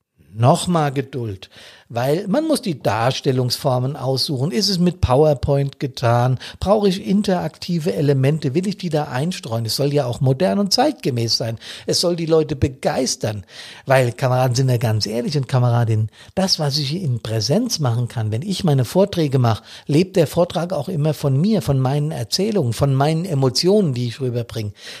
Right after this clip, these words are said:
Das ist im digitalen Raum schon etwas schwerer, um nicht zu sagen sehr viel schwerer, ja? Also muss ich interaktive Elemente einstreuen.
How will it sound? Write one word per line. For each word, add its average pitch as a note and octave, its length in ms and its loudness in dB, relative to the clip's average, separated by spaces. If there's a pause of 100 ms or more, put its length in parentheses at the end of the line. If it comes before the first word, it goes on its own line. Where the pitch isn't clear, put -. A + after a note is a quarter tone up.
(120)
Das C4 340 0
ist G3+ 160 -2
im E3+ 160 0
digitalen D#3 640 0
Raum B2 380 2 (260)
schon F#3 400 0
etwas B2+ 460 -2
schwerer, E3+ 500 -2
um D3+ 220 2
nicht D3 260 -2
zu F3+ 80 0
sagen D3+ 380 0
sehr G#3 260 0
viel G2 260 -10
schwerer, F2 440 -12 (180)
ja? E3+ 160 0 (640)
Also F3 320 4
muss F3 220 4
ich F3 160 -4
interaktive F#3+ 720 0
Elemente D3 520 0
einstreuen. A2 560 -8